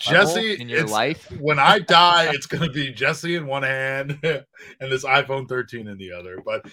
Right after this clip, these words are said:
Speaker 2: this
Speaker 1: Uh,
Speaker 2: show
Speaker 1: I
Speaker 2: is
Speaker 1: guess
Speaker 2: brought
Speaker 1: your,
Speaker 2: to
Speaker 1: your
Speaker 2: you
Speaker 1: wife
Speaker 2: guys
Speaker 1: and kid probably fit somewhere in
Speaker 2: Eh,
Speaker 1: there.
Speaker 2: whatever.
Speaker 1: <laughs>
Speaker 2: Uh, they're all right. They're all right. But, uh, they definitely don't back me up with stats the way that you do, my friend.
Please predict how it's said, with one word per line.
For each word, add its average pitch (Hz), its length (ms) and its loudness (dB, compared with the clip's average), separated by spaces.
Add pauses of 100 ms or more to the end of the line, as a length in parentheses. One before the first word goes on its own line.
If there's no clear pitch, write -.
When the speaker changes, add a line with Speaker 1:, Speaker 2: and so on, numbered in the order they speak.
(160)
Speaker 2:
this 247 140 0
Speaker 1:
Uh, - 40 -2
Speaker 2:
show 208 80 6
Speaker 1:
I 175 40 6
Speaker 2:
is 151 40 4
Speaker 1:
guess 185 140 4
Speaker 2:
brought 139 100 4
Speaker 1:
your, 165 120 2
Speaker 2:
to 139 60 -4
Speaker 1:
your 151 180 0
Speaker 2:
you 139 60 -2
Speaker 1:
wife 156 200 4
Speaker 2:
guys 127 100 -6
Speaker 1:
and 127 160 -10
kid 139 300 -2
probably 117 240 -4
fit - 280 -8
somewhere 123 380 0
in 107 60 2
Speaker 2:
Eh, 330 180 4
Speaker 1:
there. 302 320 4
Speaker 2:
whatever. 127 520 2
Speaker 1:
<laughs> 170 60 -10
Speaker 2:
Uh, 147 300 -2
they're 214 160 -2
all 156 140 6
right. 120 280 4 (320)
They're 123 120 -4
all 104 140 -2
right. 76 260 -12 (100)
But, 85 340 -18
uh, 92 320 -10 (120)
they 139 100 -4
definitely 147 380 -4
don't 131 200 -4 (120)
back 139 280 0
me 131 120 -8
up 127 160 -8
with 123 160 -10
stats - 500 -8
the 110 100 -12
way 113 140 -6
that 101 100 -8
you 110 200 -8
do, 92 180 -16
my 95 180 -16
friend. 95 320 -18